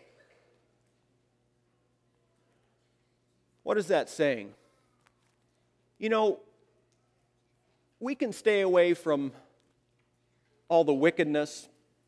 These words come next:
We can put all kinds of blockers on our phones.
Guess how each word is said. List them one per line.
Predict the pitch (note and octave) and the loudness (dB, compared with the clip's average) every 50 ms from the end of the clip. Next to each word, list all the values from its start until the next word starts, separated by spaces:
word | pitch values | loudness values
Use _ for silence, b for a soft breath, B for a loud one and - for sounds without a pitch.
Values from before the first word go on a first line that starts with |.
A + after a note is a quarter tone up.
| _ _ _ _ _ _ _ _ _ _ _ _ - - _ _ _ _ _ _ _ - | _ _ _ _ _ _ _ _ _ _ _ _ -20 -20 _ _ _ _ _ _ _ -4
We | - A3+ | -4 -4
can | - B3 A3 | -2 -4 -4
put | - - G#3+ | 0 2 2
all | F#3+ F3+ F3+ | 4 2 2
kinds | F3+ - E3+ E3+ E3 D3+ C3+ | 0 0 0 0 0 0 0
of | C3+ C3 B2 - - - - - _ _ _ _ _ _ _ _ _ _ _ _ _ _ _ _ _ _ _ _ _ - | -2 -2 -2 -6 -12 -20 -20 -20 _ _ _ _ _ _ _ _ _ _ _ _ _ _ _ _ _ _ _ _ _ 2
blockers | E3 F3+ F3+ F#3 F3+ F#3+ F3 D#3 C3+ D#3+ | 4 4 4 4 2 0 -2 -2 -2 -4
on | C#3 B2+ | -4 -4
our | B2 A#2+ A#2 | -4 -8 -10
phones. | - - F3+ F#3 F#3 F3+ F3 E3+ E3 D#3+ D3+ - - - | -4 0 2 4 4 4 2 0 -4 -6 -10 -12 -16 -20